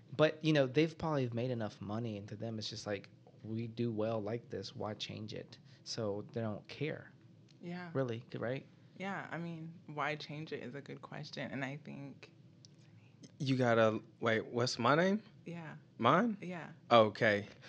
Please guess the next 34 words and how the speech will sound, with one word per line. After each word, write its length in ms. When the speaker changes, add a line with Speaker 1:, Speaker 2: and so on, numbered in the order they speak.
Speaker 3:
You 160
can 80
Speaker 2:
Okay. 20
Speaker 3:
call 160
me 100
K 80
A. 40
Yeah, 320
Speaker 2:
<laughs> 100
Speaker 3:
yeah, 340
you 140
good, 240
you 80
Speaker 2:
I 40
Speaker 3:
good. 240
Speaker 2:
think 180
you 80
made 260
a 100
good 220
point. 580
Um, 440
that 200
they 160
need 280
us. 180
Speaker 3:
Yeah. 300
Speaker 2:
Why 220
change 360
it? 220
Because 340
you 140
need 400
us. 160